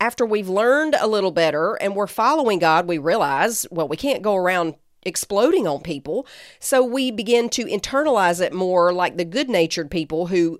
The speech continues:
who pretend then, and they, they gather all this resentment and bitterness because they're stuffing the emotion. And those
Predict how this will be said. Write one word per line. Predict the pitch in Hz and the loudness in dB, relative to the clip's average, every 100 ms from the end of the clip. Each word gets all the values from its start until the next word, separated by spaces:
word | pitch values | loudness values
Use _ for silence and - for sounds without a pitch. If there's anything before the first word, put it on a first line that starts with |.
| 185 | -4
who | 190 185 | -4 -4
pretend | 190 180 330 302 190 156 | -6 -4 0 2 2 -2
then, | 156 165 151 123 120 165 | -2 0 0 -4 -6 -6
and | 175 | -4
they, | 190 180 - - - _ | -2 -4 -8 -18 -20 _
they | 180 190 175 - 170 | -4 -2 -4 -10 -8
gather | 156 208 262 285 220 170 - | -2 0 0 2 2 2 4
all | 220 | 4
this | 226 220 - | 4 2 0
resentment | 180 156 160 247 - 196 170 - | -4 -4 2 2 4 0 0 -2
and | 170 143 | -2 0
bitterness | 214 262 254 160 135 - - - 185 | 4 4 4 2 0 -2 -6 -8 -6
because | 214 233 233 - | -6 -2 -2 -2
they're | 208 | -2
stuffing | 190 - - 302 - 233 202 | -2 -2 0 0 2 0 2
the | 196 190 | 2 2
emotion. | 190 233 240 147 - - - - - 208 | 4 2 2 -2 -6 -12 -20 -20 -8 -4
And | 214 | 0
those | 214 262 320 - | 4 4 2 -4